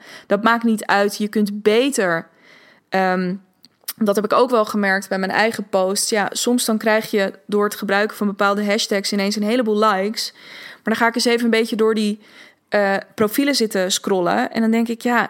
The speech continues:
ik weet niet, deze mensen." Dan heb ik echt tien keer liever een post geschreven waar ik wat minder likes op krijg bijvoorbeeld, maar waar wel heel veel interactie, dus waar heel veel op gereageerd wordt.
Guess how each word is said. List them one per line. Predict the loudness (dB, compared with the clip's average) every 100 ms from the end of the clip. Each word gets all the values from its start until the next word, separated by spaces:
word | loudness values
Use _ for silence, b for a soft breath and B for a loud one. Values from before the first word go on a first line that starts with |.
| -4
ik | -2
weet | 0 2
niet, | 2 0 -2 0
deze | 0 2 0
mensen." | 0 -2 -4 -6 -8 -12 _ B B B B
Dan | 2
heb | 2 2
ik | 0
echt | 0 0 -2 -4
tien | 0 2
keer | 4 2
liever | 2 2 2
een | 2
post | 2 2 0
geschreven | -2 -2 0 2 0 0
waar | 2 2
ik | -2 -8 B B B
wat | 0 4
minder | 4 4
likes | 4 4 2 -2
op | 0
krijg | 0 0
bijvoorbeeld, | -4 -2 0 2 0
maar | 0 2 2
waar | 2 2
wel | 2
heel | 4 2
veel | 0 -2
interactie, | 0 -2 0 0 0 -2
dus | -2
waar | 0
heel | 0 0
veel | 0
op | -2
gereageerd | 0 0 0 0 0 0 0
wordt. | -2 -2 -8